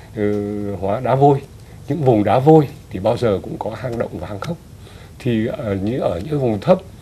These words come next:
như là Ninh Bình hay là Thanh Hóa chẳng hạn, thì cái nước ở vùng ấy rất sẵn trong đá vôi. Thế nhưng mà ở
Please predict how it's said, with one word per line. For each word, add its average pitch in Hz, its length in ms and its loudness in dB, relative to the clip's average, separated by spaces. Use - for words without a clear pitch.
như 131 180 0
là 92 640 -2
Ninh 123 180 -4
Bình 113 280 4
hay 127 200 -2
là 98 360 -6
Thanh 131 200 -8
Hóa 127 300 2
chẳng 101 160 0
hạn, 110 120 -2
thì 101 160 -4
cái 123 160 -6
nước 196 220 6
ở 92 200 2
vùng 95 140 -2
ấy 90 100 -4
rất - 120 -6
sẵn - 200 -6
trong 123 140 2
đá 131 100 4
vôi. 135 180 0
Thế 135 140 0
nhưng 147 180 4
mà 123 100 6
ở 92 380 0